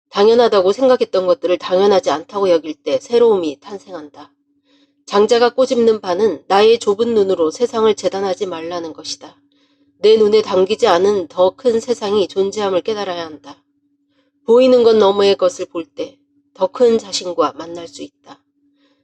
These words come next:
새로운 과학관에 입각해서 과학의 역사를 새로이 해석한 토머스 쿤처럼 말이다.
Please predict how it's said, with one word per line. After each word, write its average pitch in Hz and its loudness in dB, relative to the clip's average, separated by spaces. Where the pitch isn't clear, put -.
새로운 277 2
과학관에 196 2
입각해서 170 -6
과학의 185 2
역사를 175 0
새로이 247 2
해석한 208 -12
토머스 285 0
쿤처럼 202 -6
말이다. - -20